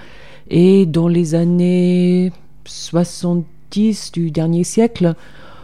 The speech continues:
on a vu qu'il y avait, euh, aussi d'autres forces qu'on appelait les forces faibles. C'est en fait des forces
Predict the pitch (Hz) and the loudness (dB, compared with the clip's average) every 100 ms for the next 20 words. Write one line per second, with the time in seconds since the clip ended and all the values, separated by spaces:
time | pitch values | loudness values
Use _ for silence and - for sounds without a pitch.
0 | - - 165 175 170 170 160 202 208 - | -16 -2 2 4 4 4 2 0 0 -4
1 | 170 165 156 202 208 190 160 156 151 - | -2 0 2 4 4 4 2 0 -2 -4
2 | - 147 - 170 139 - 220 240 170 - | -6 -8 -8 -10 -8 0 0 0 -6 -4
3 | 185 - 151 156 147 175 175 - 151 175 | -6 -4 -4 -4 -4 -4 -4 -6 -8 -6
4 | 165 156 - - 139 123 127 - - - | -8 -10 -8 -4 -4 -4 -8 -12 -20 -20
5 | - - - - - 190 190 262 - 175 | -20 -20 -20 -10 0 0 2 -2 0 -4
6 | - 202 240 - | -2 -4 -4 -6